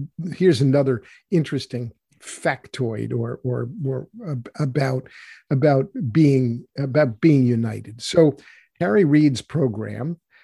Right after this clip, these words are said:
uh, run by Mister Elizondo, most of the money went to a guy named Bigelow, who was a friend of Reid, who hired people to research,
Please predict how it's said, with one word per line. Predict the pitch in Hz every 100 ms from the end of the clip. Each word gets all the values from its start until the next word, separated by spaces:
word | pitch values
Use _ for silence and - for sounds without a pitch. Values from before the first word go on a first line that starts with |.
| _ _
uh, | 131 127 117
run | 120 147 135
by | 127 123 123
Mister | 170 135 - 135
Elizondo, | 123 120 110 120 120 120 104 104 120 120
most | 131 170 196
of | 170
the |
money | 131 131 120
went | 127 123
to | 123
a | 107
guy | 120 127
named | 123 117 98
Bigelow, | 147 127 110 104 117
who | 120
was | 135 113
a | 120
friend | - 143 139
of | 107
Reid, | 110 123 113 117
who | 120
hired | 117 131 156 156 120
people | - 127 - 131 123 -
to | 123 120 110 _ _ _ -
research, | 131 170 - 135 120 - -